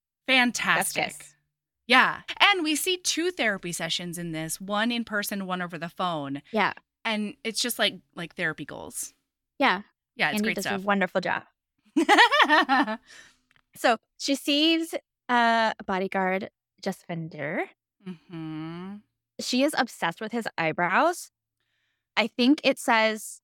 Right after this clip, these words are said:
Speaker 2: somewhere in there, they're, like, her sexual awakening. His eyebrows give her pants feelings, and she just doesn't
Speaker 1: Yes.
Speaker 2: know what to do with them.
Speaker 1: Yeah.
Speaker 2: And I thought it was hilarious. <laughs>
Speaker 1: I loved it. I don't know. It felt so off the wall, but at the same time,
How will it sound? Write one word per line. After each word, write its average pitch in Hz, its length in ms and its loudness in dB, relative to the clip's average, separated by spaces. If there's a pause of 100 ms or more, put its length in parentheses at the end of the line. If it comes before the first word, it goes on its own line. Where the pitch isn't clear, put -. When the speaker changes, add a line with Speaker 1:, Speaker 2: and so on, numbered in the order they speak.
Speaker 2:
somewhere - 300 2
in 202 160 0
there, 214 160 0
they're, 214 120 2
like, 208 160 2
her 247 120 -8
sexual 196 460 -4
awakening. 185 580 -4 (460)
His 233 200 -2
eyebrows 208 440 2
give 196 160 -6
her 196 100 -2
pants - 400 -10
feelings, 175 580 -4 (200)
and 196 100 -2
she 196 80 -2
just 226 120 0
doesn't 294 120 4
Speaker 1:
Yes. 196 240 -2
Speaker 2:
know - 80 -20
what - 120 -20
to 269 80 -20
do 196 180 -4
with 185 160 -2
them. 185 320 4 (240)
Speaker 1:
Yeah. 302 560 6
Speaker 2:
And 190 80 -2
I 202 160 -10
thought 190 100 0
it 175 80 2
was 196 320 -2 (140)
hilarious. 180 720 0
<laughs> - 560 -8
Speaker 1:
I 240 220 -2
loved 196 400 -6
it. 156 240 -2
I 170 80 -2
don't 226 240 -4
know. 185 360 -4 (120)
It 233 180 2
felt 254 300 -2 (420)
so 233 380 -2
off 202 240 0
the 220 100 -8
wall, 190 520 -4
but 202 140 -8
at - 100 -12
the 190 60 -12
same 190 300 -4
time, 180 540 -2